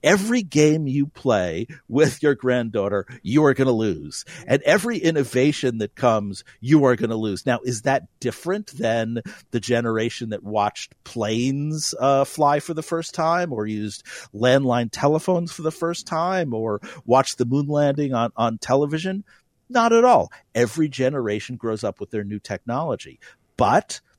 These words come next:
as the technology becomes more universal, as the technology becomes more powerful, as the technology becomes more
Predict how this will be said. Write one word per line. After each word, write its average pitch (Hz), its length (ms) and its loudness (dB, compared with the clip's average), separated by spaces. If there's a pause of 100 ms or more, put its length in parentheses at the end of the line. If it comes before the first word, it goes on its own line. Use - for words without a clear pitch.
(460)
as 135 320 4
the 190 120 2
technology 147 640 0
becomes 113 440 -6
more 104 180 -4
universal, 135 840 -2
as 120 200 -2
the 127 100 -6
technology 113 580 -4
becomes 92 380 -14
more 92 140 -12
powerful, 147 680 -2 (280)
as 139 200 2
the 147 80 -4
technology 127 600 -2
becomes 110 440 -6
more 113 240 -4